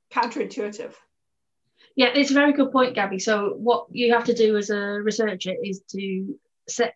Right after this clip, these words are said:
Speaker 2: really think hard about the difficulty level of your, um, listening task. So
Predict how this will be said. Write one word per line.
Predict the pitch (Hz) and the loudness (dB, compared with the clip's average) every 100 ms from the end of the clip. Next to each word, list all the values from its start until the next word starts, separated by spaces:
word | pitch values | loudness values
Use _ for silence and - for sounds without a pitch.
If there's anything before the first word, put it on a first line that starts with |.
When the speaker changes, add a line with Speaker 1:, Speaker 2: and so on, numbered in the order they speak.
| - | 0
Speaker 2:
really | 226 214 208 | 2 4 2
think | 220 208 | -2 -2
hard | 202 185 | 0 -2
about | 175 190 | 0 -4
the | 185 | -4
difficulty | 190 - 214 196 | -8 -8 -10 -8
level | 180 175 170 185 - | -6 -6 -8 -12 -10
of | 185 180 | -10 -6
your, | 180 175 175 175 - _ _ _ | -6 -4 -6 -10 -14 _ _ _
um, | 180 175 170 175 | -10 -6 -6 -4
listening | 180 - 175 | -6 -6 -6
task. | 175 175 - _ _ _ _ _ _ _ | -6 -8 -10 _ _ _ _ _ _ _
So | - 190 175 | 0 2 2